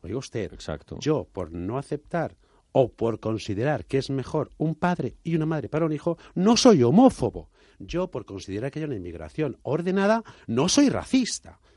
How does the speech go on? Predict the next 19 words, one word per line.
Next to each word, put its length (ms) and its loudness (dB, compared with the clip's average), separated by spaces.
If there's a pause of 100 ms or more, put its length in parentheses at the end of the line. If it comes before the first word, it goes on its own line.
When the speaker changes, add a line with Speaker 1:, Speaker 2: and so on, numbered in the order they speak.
(120)
Speaker 1:
Yo 420 -10
por 240 -6
creer 400 -2 (240)
que 140 -6
hay 220 -2
un 280 0
lobby 240 2
montado 360 -6
alrededor 240 -8
del 60 -10
cambio 200 -6
climático, 500 2 (140)
no 180 10
quiero 240 10
quemar 300 6
árboles. 680 0 (440)
Entonces, 340 -14
esta 340 0
pelea, 380 -2